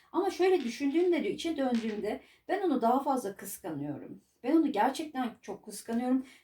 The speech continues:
ve ben onu hiç kaybetmek istemiyorum. Çünkü o benim başarım, mutluluğum, enerjim ve dönüşüm. Yani aslında hayattan zevk alma nedeni sizmişsiniz arkadaşlar bu insanın. Yani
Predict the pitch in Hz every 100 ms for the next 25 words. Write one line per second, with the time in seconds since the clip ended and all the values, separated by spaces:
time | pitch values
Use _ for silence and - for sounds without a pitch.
0 | - 240 359 370 285 302 - 302 285 -
1 | 220 - - - 285 262 190 165 - 302
2 | - 311 302 - - _ - 277 302 277
3 | 226 226 - 254 240 247 254 214 - -
4 | 233 233 233 240 247 _ _ - 214 220
5 | 226 226 233 302 285 185 185 202 - 262
6 | 262 233 - - 254 254 - - _ -
7 | 339 240 214 277 320 294 226 247 285 294
8 | 247 262 240 233 240 240 285 294 - _
9 | - 294 262 240 - 196 185 190 208 233
10 | 240 180 180 190 185 185 190 185 185 190
11 | 190 262 - - - _ 233 285 320 302